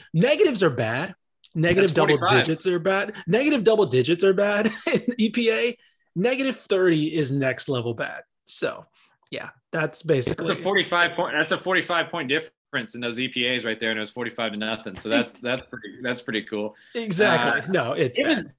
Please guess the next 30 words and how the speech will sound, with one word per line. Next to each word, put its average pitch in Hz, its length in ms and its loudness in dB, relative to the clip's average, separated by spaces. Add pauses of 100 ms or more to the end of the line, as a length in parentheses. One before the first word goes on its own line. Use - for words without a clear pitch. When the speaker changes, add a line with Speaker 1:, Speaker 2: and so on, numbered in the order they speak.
(160)
Speaker 2:
zero, 269 320 4
it 240 80 4
was 294 160 2
zero 262 320 2
zero 254 320 2
after 233 160 -2
the 214 120 -6
first 311 280 -4
quarter. 285 420 -4 (360)
Speaker 1:
It 285 160 -12
wa-, 277 80 -6 (200)
it 277 120 0
wasn't 330 400 2
ba-, 240 200 0
again, 247 320 2
like, 175 160 0
Ty-, 247 220 0
so 226 320 0 (180)
when 220 100 4
they, 240 220 2
when 226 160 4
Tyler 285 260 -2
Vitt 240 160 0
came 180 240 2
in, 147 160 2
you 143 120 -4
kind 180 280 0
of 160 140 -2
realized 151 360 0
what, 131 220 -2